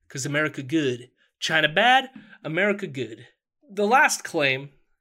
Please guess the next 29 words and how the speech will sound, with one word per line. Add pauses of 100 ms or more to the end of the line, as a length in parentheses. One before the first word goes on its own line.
(360)
is
this
idea
that (500)
the
Chinese
government (500)
is
using
the
Canadian
military (560)
to
learn
the
secrets
of
winter
warfare (680)
in
order (460)
so
that
the
Chinese
government (520)
can
fight
India